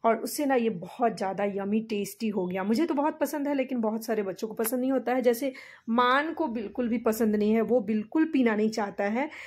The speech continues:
लेकिन अभी मैं ज़बरदस्ती उसको पिलाऊंगी, ये बहुत ज़रूरी है उसके health के लिए। फीवर भी आ गया है उसे, तो ये बहुत काम करेगा। और ये अभी, ये आम में अभी भी बहुत सारा, मतलब, इसके अंदर अभी इसका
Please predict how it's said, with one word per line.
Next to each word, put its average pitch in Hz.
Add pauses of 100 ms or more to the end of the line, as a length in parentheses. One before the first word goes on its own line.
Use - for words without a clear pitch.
(160)
लेकिन 254
अभी 240
मैं 233
ज़बरदस्ती 196
उसको - (100)
पिलाऊंगी, 208
ये 254
बहुत 208
ज़रूरी 214
है 254
उसके 240
health 226
के 247
लिए। 277 (320)
फीवर 294
भी 311
आ 285
गया 294
है 294
उसे, 277
तो 262
ये 220
बहुत 220
काम 190
करेगा। 202 (480)
और 262
ये 277
अभी, 262
ये 254 (100)
आम 240
में 247
अभी 240
भी 247 (100)
बहुत 254
सारा, 233
मतलब, 226
इसके 226
अंदर 214
अभी 214
इसका 208